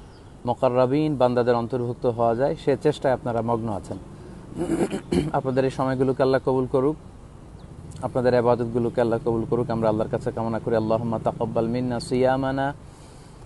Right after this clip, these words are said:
ওয়া কিয়ামানা ওয়া রুকুআনা ওয়া সুজুদানা ওয়া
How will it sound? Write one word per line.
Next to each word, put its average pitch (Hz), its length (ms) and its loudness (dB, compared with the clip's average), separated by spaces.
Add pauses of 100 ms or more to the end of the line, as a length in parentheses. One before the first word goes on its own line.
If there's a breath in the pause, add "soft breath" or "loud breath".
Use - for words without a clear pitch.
(160)
ওয়া 123 180 4
কিয়ামানা 139 640 2
ওয়া 131 160 4
রুকুআনা 127 720 0
ওয়া 117 140 2
সুজুদানা 127 840 0 (520)
ওয়া 117 120 2